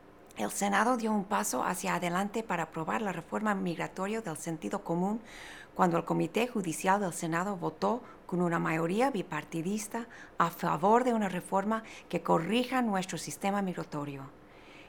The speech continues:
Y aunque el proyecto de ley actual no es algo perfecto,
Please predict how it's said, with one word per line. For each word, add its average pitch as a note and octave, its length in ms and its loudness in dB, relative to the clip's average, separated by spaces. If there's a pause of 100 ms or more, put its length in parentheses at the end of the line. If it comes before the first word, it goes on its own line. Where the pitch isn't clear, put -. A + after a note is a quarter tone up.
Y G3+ 100 6
aunque G3 220 6
el G3 80 4
proyecto G#3 460 4
de B3 120 4
ley A3 140 4
actual G3+ 420 2
no G#3 220 4
es C#4 140 -2
algo G#3 280 2
perfecto, D3+ 680 -8